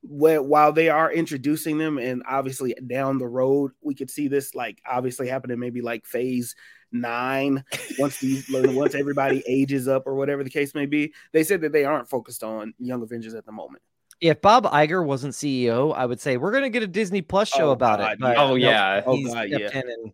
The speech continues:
Speaker 2: reined things in a little bit.
Speaker 1: Yeah.
Speaker 2: So, um, but yes, I, the other thing I think that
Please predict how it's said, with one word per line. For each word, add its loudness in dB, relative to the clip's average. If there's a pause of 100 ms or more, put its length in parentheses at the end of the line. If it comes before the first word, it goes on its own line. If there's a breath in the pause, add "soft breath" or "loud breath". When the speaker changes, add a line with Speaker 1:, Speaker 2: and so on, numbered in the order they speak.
Speaker 2:
reined -6
things -6
in -2
a -8
little -8
bit. -10
Speaker 1:
Yeah. -4
Speaker 2:
So, -10 (460 soft breath)
um, 6 (560)
but 4 (180)
yes, -2 (800)
I, -12 (480 loud breath)
the -6
other 0
thing -6
I -2
think -4
that -2